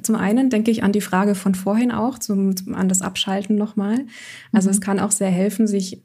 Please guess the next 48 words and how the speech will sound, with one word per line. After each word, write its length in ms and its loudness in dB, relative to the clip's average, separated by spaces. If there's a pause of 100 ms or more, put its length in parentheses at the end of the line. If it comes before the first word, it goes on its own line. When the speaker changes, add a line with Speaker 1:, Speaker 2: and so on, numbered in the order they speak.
(220)
Speaker 1:
einfach 480 0
alles 240 0
mal 120 2
alles 200 2
von 160 -2
der 140 0
Seele 380 2
zu 160 -4
schreiben 540 0
für 360 0
fünfzehn, 520 0
zwanzig 440 0
Minuten, 400 2
sich 180 -2
wirklich 260 -2
einen 280 0
Timer 340 0
zu 140 -6
setzen 320 0
und 80 0
zu 100 -6
sagen, 280 0
so, 240 0 (360)
ich 120 -10
möchte 320 2
gerne 260 2
abschalten 500 0
gedanklich, 640 -2
also 380 0 (260)
halte 240 -2
ich 60 0
das 160 0
auch 100 -4
alles 240 2
mal 140 2
fest, 460 -4
was 160 -4
sich 140 -6
da 120 -6
vielleicht 320 -6
auch 100 -8
im 120 -4
Kreis 480 -6
dreht 300 -6
in 140 -4
meinem 240 -6
Kopf. 380 -12
Und 180 -4